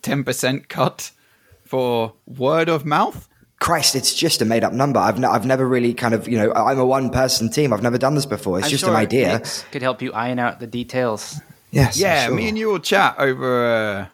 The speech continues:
Speaker 1: healthy amount of alcohol, and we'll come,
Speaker 2: Yeah.
Speaker 1: we'll iron the details right out, or
Speaker 2: Plus, I,
Speaker 1: right
Speaker 2: I,
Speaker 1: out, as I've been taught.
Speaker 2: I also have a fort you could use, if that would be useful.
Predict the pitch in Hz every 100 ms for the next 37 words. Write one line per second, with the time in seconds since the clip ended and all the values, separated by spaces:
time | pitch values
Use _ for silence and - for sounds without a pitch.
0 | - 156 143 139 123 120 107 127 147 147
1 | 151 156 151 131 156 - 120 113 151 175
2 | - 165 175 170 165 143 135 110 127 123
3 | 113 113 113 107 - - 92 98 110 -
4 | 87 85 80 120 117 - 180 160 151 -
5 | - 120 101 101 113 104 98 - 101 95
6 | - - _ _ - 107 92 - - _
7 | _ _ _ - 135 139 147 135 117 -
8 | - 160 151 101 101 76 90 123 139 -
9 | - 101 107 78 95 90 92 113 131